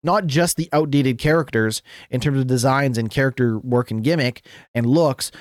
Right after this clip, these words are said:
but also I wanna say at least a quarter of that, <laughs> uh, that, uh,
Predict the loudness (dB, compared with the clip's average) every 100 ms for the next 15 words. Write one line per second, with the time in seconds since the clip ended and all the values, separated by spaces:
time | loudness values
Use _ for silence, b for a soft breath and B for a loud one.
0 | B 2 2 4 2 2 0 2 2 2
1 | 0 2 0 -2 0 2 4 2 2 2
2 | 2 2 0 -2 0 0 0 -2 0 0
3 | 2 2 0